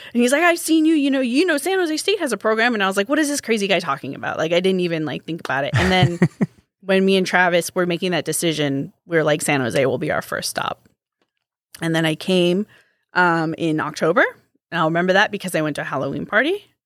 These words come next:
Speaker 1: I dressed as a ballerina. And my now husband at that party had spilled cake on my white sweater.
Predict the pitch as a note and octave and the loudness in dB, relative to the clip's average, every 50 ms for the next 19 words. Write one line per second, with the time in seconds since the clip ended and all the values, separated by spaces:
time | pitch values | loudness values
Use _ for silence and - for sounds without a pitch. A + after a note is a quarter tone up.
0 | - - E3 D#3 D3+ - - - E3+ - D#3+ F#3 E3 D#3+ D3+ E3 F3 F3 E3+ E3+ | -10 -6 -4 -4 -4 -6 -8 -8 -8 -8 -8 -8 -6 -6 -6 -6 -4 -4 -4 -2
1 | F#3+ A#3+ D#4+ F4 _ _ _ _ _ _ _ _ _ - F#3+ F#3+ F#3 F#3 F3+ F3+ | -2 -2 -2 -4 _ _ _ _ _ _ _ _ _ -6 -2 0 0 2 2 2
2 | F3+ F3 F3 E3+ E3+ E3+ E3 - - - E3+ E3+ E3+ E3 E3 E3+ F3 F3+ F3 E3+ | 2 2 0 0 0 -2 -4 -6 -8 -8 -4 -2 0 0 0 0 0 2 2 2
3 | E3+ E3+ - G#3 F#3 F3 F3 F3+ F#3+ F#3+ F3 D#3+ E3 - D3+ - - - F3 F3 | 2 2 2 0 0 0 0 -2 -2 0 0 0 0 0 -2 -2 -2 -2 -2 0
4 | E3+ E3+ E3 E3+ E3+ E3 - - - - F3+ F3 E3+ D#3+ - - - D4+ E4+ F4+ | 0 -2 -2 -4 -6 -6 -6 -10 -4 -2 -2 -2 -2 -4 -6 -6 -2 0 0 -2
5 | - - - - F3+ E3+ E3+ E3 D3+ D#3 E3 F3 D#3+ D#3+ D#3+ - - - - D#4 | -2 -6 -6 -2 -2 -2 -2 -2 -4 -4 -4 -2 -2 -2 -2 -4 -8 -6 -2 -2
6 | F#4 A4 - C3+ - - | 0 2 2 0 0 -6